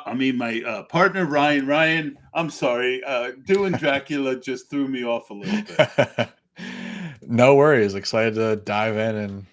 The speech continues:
Speaker 2: talk some football with you again this week.
Speaker 1: Yes, I'm always excited to
Speaker 2: <laughs>
Speaker 1: dive in and get a bite of a, a good discount, like seventy-nine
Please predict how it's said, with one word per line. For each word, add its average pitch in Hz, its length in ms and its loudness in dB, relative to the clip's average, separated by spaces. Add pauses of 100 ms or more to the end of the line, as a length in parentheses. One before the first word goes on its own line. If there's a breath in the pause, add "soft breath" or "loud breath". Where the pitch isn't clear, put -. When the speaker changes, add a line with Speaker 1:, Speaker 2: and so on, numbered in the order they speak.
(140)
Speaker 2:
talk 107 220 -4
some 104 180 -10
football 101 400 -6
with 95 140 -10
you 98 80 -6
again 92 240 -12
this 92 160 -18
week. 87 240 -18 (100)
Speaker 1:
Yes, 262 380 -8
I'm 208 240 -8
always 254 440 -6
excited 170 720 -8
to 151 140 -10
Speaker 2:
<laughs> 135 60 -16
Speaker 1:
dive 147 500 -4
in 113 580 -4
and 143 240 -16
get 208 260 -6
a 143 60 -4
bite - 600 -6
of - 180 -12
a, - 160 -14 (420)
a 320 60 -6
good 349 400 4
discount, - 880 2 (160)
like - 220 -10
seventy-nine 185 1040 -6